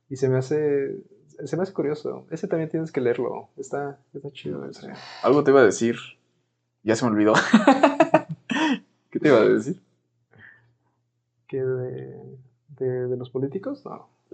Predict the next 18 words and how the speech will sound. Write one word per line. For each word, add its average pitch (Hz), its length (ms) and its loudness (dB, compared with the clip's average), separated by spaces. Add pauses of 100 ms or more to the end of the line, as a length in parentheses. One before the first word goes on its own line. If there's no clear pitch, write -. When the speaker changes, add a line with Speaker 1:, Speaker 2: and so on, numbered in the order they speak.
(160)
Speaker 2:
Sí, 117 680 -2 (100)
de, 78 120 -4
de 76 140 -8
los 82 200 -6
políticos. - 840 -12 (360)
Speaker 1:
Ah, 170 280 -2
pues 165 140 0
de 143 120 -2
que - 100 -2
decías 139 280 -4
que 165 100 -2
conocías 135 340 -2
a 147 40 -4
esta 160 200 -4
persona, 131 460 -4
¿no? 127 300 -8
Que 113 160 -2
Speaker 2:
Ah. 110 60 -2